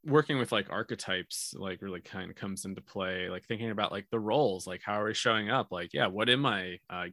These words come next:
good at? Wh-, what's my skill set? How do I really utilize that? Um, yeah, and something with, like, after my near-death experience, like, I thought, like, "Yeah, this, this isn't a very special experience. Everybody's gonna ex-, experience something like this eventually."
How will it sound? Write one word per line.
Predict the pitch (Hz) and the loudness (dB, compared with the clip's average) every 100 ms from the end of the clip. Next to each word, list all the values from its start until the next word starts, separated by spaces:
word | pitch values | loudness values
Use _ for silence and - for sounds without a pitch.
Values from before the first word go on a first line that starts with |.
| - | -6
good | 92 | -4
at? | 92 90 | 0 0
Wh-, | 82 98 | -2 -6
what's | 90 101 - | -4 -6 -4
my | 95 | -4
skill | - - 95 | -4 -2 -2
set? | 98 95 85 | -2 -2 -4
How | - 98 | -4 -4
do | 101 | -2
I | 95 90 92 - | -2 -2 -4 -6
really | 104 95 | -6 -6
utilize | 85 92 101 90 87 92 | -6 -6 -4 -2 -4 -6
that? | 87 85 87 - - - - - | -8 -6 -6 -10 -20 -18 -20 -10
Um, | 90 92 90 90 90 90 92 _ _ _ _ - - | -6 -4 -4 -6 -8 -10 -12 _ _ _ _ -14 4
yeah, | 185 | 8
and | 175 | 8
something | 202 220 202 | 8 6 6
with, | 180 | 4
like, | 156 135 | 6 6
after | 139 139 143 | 4 4 2
my | 113 | 2
near-death | 120 107 104 110 | 2 2 0 -2
experience, | 110 - 107 101 101 98 98 - | -2 -2 -2 0 0 -2 -6 -8
like, | 101 | -6
I | 98 | -6
thought, | - 110 87 | -2 -2 0
like, | 104 98 - | -4 -6 2
"Yeah, | 185 160 | 8 8
this, | 170 - | 8 2
this | - 175 | -2 -2
isn't | 208 233 | 2 4
a | 170 | 6
very | 156 147 | 8 6
special | - - 139 - 113 | 6 2 2 2 -2
experience. | - - 131 135 101 95 | -2 -4 2 2 2 -2
Everybody's | - 131 160 131 117 | 2 4 8 10 8
gonna | 117 107 98 | 6 2 0
ex-, | - - 90 - - - | -2 -4 -4 -12 -16 -10
experience | - - 110 113 104 - | -4 0 4 4 2 0
something | 110 143 101 | 0 0 -2
like | 90 87 | -6 -6
this | 92 - | -8 -6
eventually." | 78 123 - 92 71 107 | -2 -2 -2 -4 -4 -4